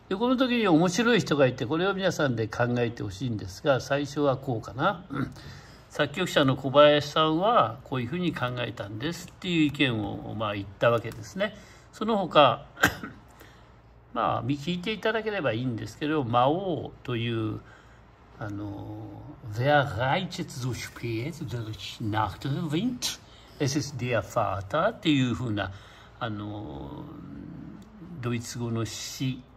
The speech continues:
なんですけど、<clears throat> な-、ナレーション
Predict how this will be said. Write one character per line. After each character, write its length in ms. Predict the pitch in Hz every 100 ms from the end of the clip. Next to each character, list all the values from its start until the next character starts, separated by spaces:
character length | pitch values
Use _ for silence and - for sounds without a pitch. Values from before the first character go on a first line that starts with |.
| -
な 140 | 127
ん 120 | 107
で 80 | 95
す 140 | 92 -
け 120 | 151
ど、 300 | 185 185 - - - - - - - -
<clears throat> 680 | - - - - - -
な-、 280 | 143 123 - -
ナ 180 | 139
レ 340 | 175 233 247 233
ー 40 |
シ 160 | 175 196
ョ 100 | 185
ン 160 | 156